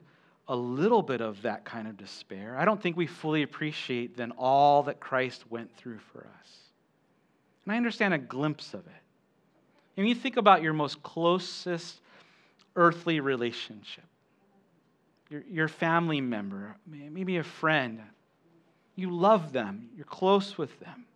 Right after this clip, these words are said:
And to be separated from them, that's painful. It's not, you know, it's not physically painful, right? It's a pain in your heart, in your gut. It lumps up in our throat.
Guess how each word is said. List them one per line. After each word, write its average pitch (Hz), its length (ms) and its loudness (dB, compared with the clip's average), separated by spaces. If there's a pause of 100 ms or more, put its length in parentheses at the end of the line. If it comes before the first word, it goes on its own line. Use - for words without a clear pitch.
(1300)
And 165 120 -4
to 180 60 -4
be 180 120 0
separated 196 640 4
from 160 200 -2
them, 143 140 0
that's 196 180 -4
painful. 247 600 -4
It's 156 120 -8
not, 269 220 -2 (500)
you 247 100 -4
know, 226 60 4
it's 202 100 -2
not - 140 -2 (180)
physically 254 460 -2
painful, 120 400 -8
right? 160 160 -2
It's 202 480 -2
a 214 100 -2
pain 262 320 -6
in 226 140 0
your 175 120 2
heart, 220 380 2
in 185 120 2
your 147 120 -2
gut. 151 520 2 (840)
It 135 100 -14
lumps 214 280 -4
up 208 160 0
in 202 80 2
our 160 160 2
throat. 170 640 -2